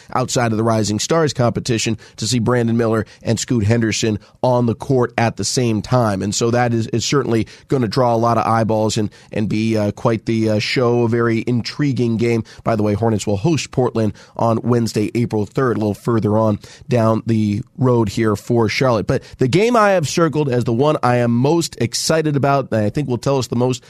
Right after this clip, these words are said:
about the team, is the first one out of the All-Star break. Thursday,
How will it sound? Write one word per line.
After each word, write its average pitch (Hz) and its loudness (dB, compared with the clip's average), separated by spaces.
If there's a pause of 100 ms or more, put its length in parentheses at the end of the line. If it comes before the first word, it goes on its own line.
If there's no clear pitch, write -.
(160)
about 131 0
the 131 -2
team, 123 0 (180)
is 120 -4
the 123 -2
first 139 -2
one 131 2 (120)
out 123 0
of 113 2
the 123 2
All-Star 113 2
break. 101 -2
Thursday, 131 2